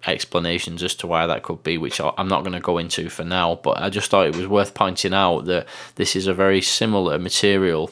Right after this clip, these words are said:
that has been reported. Um, so, and also noted by Jesse Junior as well, were the, the hieroglyphic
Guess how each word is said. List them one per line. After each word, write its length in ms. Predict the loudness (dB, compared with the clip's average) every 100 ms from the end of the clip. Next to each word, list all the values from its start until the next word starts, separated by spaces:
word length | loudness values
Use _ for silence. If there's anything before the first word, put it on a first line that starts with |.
| 0
that 140 | 0
has 120 | 0
been 440 | -2 -2 -2 -6 -10
reported. 800 | -6 -6 0 4 4 2 -2 -6 -12 _ _ _ _ _ _ _ -12 -12 -12 -12 -14 -14 -6
Um, 360 | -2 -2 -2 -6
so, 340 | 2 6 6 4 -6 -8 0
and 240 | 2 2 6
also 380 | 8 8 8 8
noted 420 | 8 6 4 4
by 280 | 4 6 4
Jesse 460 | 4 4 4 2
Junior 560 | 2 4 4 4 2 2
as 160 | 0 2
well, 520 | 4 4 2 -4 -10 0
were 160 | 2
the, 300 | 4 2 2 0
the 120 | 0
hieroglyphic 880 | 2 4 4 2 0 0 -2 -4